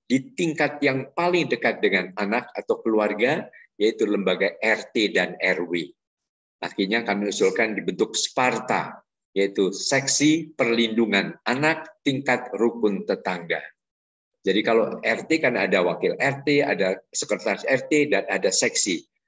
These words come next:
Biasanya ada seksi keamanan, ada seksi kebersihan,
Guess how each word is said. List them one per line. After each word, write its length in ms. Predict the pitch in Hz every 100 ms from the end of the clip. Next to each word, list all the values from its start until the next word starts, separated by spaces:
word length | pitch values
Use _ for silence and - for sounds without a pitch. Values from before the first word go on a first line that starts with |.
| _ -
Biasanya 480 | 101 92 101 120 98
ada 160 | 98
seksi 560 | 95 123 - 127 127 123
keamanan, 800 | 131 127 120 127 127 123 92 69 _ 98
ada 240 | 104 107
seksi 560 | 107 123 120 - 131 -
kebersihan, 800 | 113 123 120 147 120 120 95